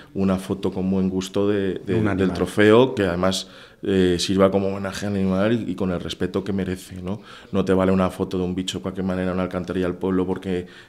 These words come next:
Speaker 1: eh,
Speaker 2: Total.
Speaker 1: la,
Speaker 2: Pero eso,
Speaker 1: la has
Speaker 2: por
Speaker 1: echado
Speaker 2: ejemplo,
Speaker 1: del
Speaker 2: en las
Speaker 1: remolque.
Speaker 2: mo-, en las monterías creo que nos queda mucho por avanzar ahí, ¿no?
Speaker 1: Sí, pero también se ha pro-, se
Speaker 2: O sea,
Speaker 1: ha,
Speaker 2: ¿ha
Speaker 1: se ha avanzado
Speaker 2: mejorado?
Speaker 1: mucho.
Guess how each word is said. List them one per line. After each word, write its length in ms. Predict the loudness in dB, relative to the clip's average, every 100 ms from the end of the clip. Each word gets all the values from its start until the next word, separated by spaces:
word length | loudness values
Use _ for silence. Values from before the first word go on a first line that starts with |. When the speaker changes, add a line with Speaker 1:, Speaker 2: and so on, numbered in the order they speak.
| -6
Speaker 1:
eh, 80 | -2
Speaker 2:
Total. 420 | 0 2 2 2
Speaker 1:
la, 40 | 2
Speaker 2:
Pero 100 | 2
eso, 120 | 4
Speaker 1:
la 80 | 2
has 60 |
Speaker 2:
por 100 | 2
Speaker 1:
echado 200 | 2 6
Speaker 2:
ejemplo, 160 | 6 6
Speaker 1:
del 60 | 6
Speaker 2:
en 40 | 6
las 80 |
Speaker 1:
remolque. 180 | 6 2
Speaker 2:
mo-, 60 | -2
en 40 |
las 140 | -4 -4
monterías 480 | -4 -4 -2 -2 -4
creo 160 | -4
que 100 | -4
nos 260 | -4 -6 -6
queda 160 | -6
mucho 280 | -6 -6 -8
por 120 | -8
avanzar 420 | -8 -8 -10 -12 -10
ahí, 160 | -10
¿no? 200 | -10 -10 -4
Speaker 1:
Sí, 320 | 0 4 6
pero 240 | 6 4
también 300 | 6 4 4
se 160 | 4 4
ha 240 | 6 4
pro-, 240 | 2 -2 -2
se 40 | -2
Speaker 2:
O 60 |
sea, 160 | 0 2
Speaker 1:
ha, 400 | 4 6 6 6
Speaker 2:
¿ha 40 |
Speaker 1:
se 100 | 6
ha 20 |
avanzado 80 | 8
Speaker 2:
mejorado? 260 | 8 10 8
Speaker 1:
mucho. 300 | 8 4